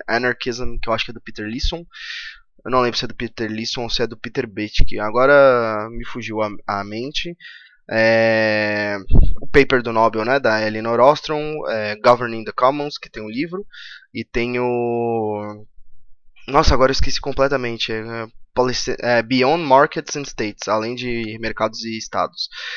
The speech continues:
Polycentric Governance of Complex Economic Systems. Eu acho que eu já rec-, recomendei esse artigo uma vez, é, algumas vezes. Eu li esse artigo, ele foi totalmente mind-blowing pra mim, assim, de, abriu a minha mente pra economia institucional.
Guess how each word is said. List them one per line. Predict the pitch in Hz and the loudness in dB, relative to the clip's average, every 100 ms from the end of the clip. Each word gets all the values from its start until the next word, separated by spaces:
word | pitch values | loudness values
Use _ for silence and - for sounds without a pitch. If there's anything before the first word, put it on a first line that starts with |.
| - _ | -14 _
Polycentric | 117 123 120 131 139 143 - 147 - | 4 4 2 -2 -4 -6 -6 -6 -6
Governance | 117 120 120 123 123 - | 4 4 4 -4 -6 -2
of | 113 113 110 - | 0 0 -4 -6
Complex | 117 117 120 - | -6 -4 -6 -6
Economic | - 110 107 - | -8 -8 -8 -10
Systems. | - 147 - 151 151 - | -10 -6 -4 -4 -6 -4
Eu | 117 | 0
acho | 139 | 0
que | - | -2
eu | 127 | -2
já | 117 | -2
rec-, | 107 - 110 | -2 -8 -12
recomendei | 113 110 113 113 110 | -8 -8 -8 -8 -8
esse | - 110 | -8 -10
artigo | - 113 113 - - - - | -10 -10 -10 -12 -16 -14 -6
uma | 110 | -4
vez, | 110 127 120 - - | 0 0 0 -8 -4
é, | 110 104 104 | -2 0 -2
algumas | 107 107 120 123 104 | -2 -4 -2 -4 -2
vezes. | 127 127 117 | -4 -4 -4
Eu | |
li | 117 | -4
esse | 131 131 | -4 -4
artigo, | 110 139 131 | -4 -4 -4
ele | 123 | -6
foi | - 117 | -6 -8
totalmente | - 127 120 113 - | -4 -4 -4 -4 -4
mind-blowing | 104 110 139 113 98 113 127 120 | 0 -2 -2 -6 -6 -4 -4 -6
pra | 113 104 | -6 -6
mim, | 107 123 113 117 | -8 -14 -14 -12
assim, | - 110 113 | -6 -6 -6
de, | 107 104 - - | -10 -16 -12 -4
abriu | 107 110 135 | -4 0 0
a | 127 | 0
minha | 110 | -4
mente | 123 117 | -8 -8
pra | 101 | -10
economia | - 104 107 | -14 -14 -14
institucional. | 104 - - - 101 120 | -12 -14 -12 -10 -6 -6